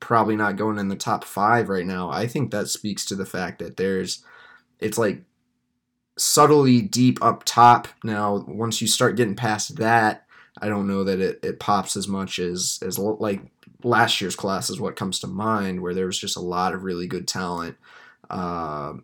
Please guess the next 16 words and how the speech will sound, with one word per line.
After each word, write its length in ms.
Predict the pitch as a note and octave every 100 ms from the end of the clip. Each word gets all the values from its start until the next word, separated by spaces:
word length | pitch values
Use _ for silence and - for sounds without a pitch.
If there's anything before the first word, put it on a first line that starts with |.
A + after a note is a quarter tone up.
| -
you 240 | G2+ F#2
know, 240 | E2+ D#2+
really 360 | D#2+ F2 C#3 A#2+
throughout 320 | - G2+ F#2
the 60 | -
top 260 | - F2+
five 340 | - G2+ E2+ D#2+
rounds. 640 | D#2+ B2 A2 E2+ E2+ - -
Um, 540 | F#2+ F2+ F2+ E2 C3+ - _ _ - _ _ -
and, 460 | G2 G2 F#2 F#2
but 140 | C3 C3
I 120 | C#3+
don't 160 | F3+ E3+
know, 160 | G3
like, 220 | G2+ F#2+
s-, 240 | - -